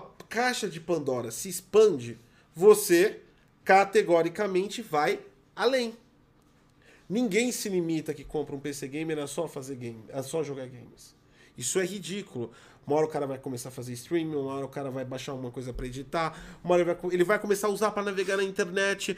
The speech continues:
ele vai começar a baixar programas, ele vai começar a baixar programas, e quanto mais leigo, pior isto fica,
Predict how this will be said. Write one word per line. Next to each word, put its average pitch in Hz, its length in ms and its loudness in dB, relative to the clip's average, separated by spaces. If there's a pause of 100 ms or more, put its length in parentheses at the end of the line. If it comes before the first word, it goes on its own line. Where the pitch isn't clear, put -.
(200)
ele 175 120 6
vai 214 100 4
começar 190 300 -2
a 190 40 -4
baixar 190 240 -4
programas, 214 720 6 (200)
ele 208 100 2
vai 226 160 4
começar 214 380 2
a - 20 -6
baixar 196 240 -4
programas, 202 460 4
e 185 40 -4
quanto 240 300 4
mais 196 260 0
leigo, 202 380 6
pior 226 420 6
isto 202 280 -6
fica, 226 440 -4